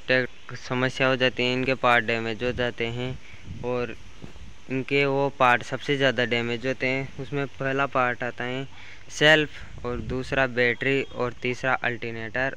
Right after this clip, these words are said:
और तीसरे क्लच palette है। तो ट्रैक्टर का स्टार्ट करते समय ये इन, इन चीज़ों का ध्यान रखें और last वाली चीज़ तो important है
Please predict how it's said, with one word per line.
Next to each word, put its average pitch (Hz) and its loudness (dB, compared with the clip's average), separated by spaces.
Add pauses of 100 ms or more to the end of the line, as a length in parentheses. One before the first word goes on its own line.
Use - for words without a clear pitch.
और 123 -2 (120)
तीसरे 123 -2
क्लच 110 0
palette 107 -4
है। 104 -8 (840)
तो 135 0
ट्रैक्टर 135 2
का 117 0
स्टार्ट 135 2
करते 123 -2
समय 131 0
ये 131 0 (200)
इन, 143 2
इन 139 2
चीज़ों 120 -2
का 113 2
ध्यान 127 2
रखें 131 -2 (220)
और 123 0
last 120 4
वाली 135 2
चीज़ 117 -4 (100)
तो 113 -4
important 113 -4
है 131 -4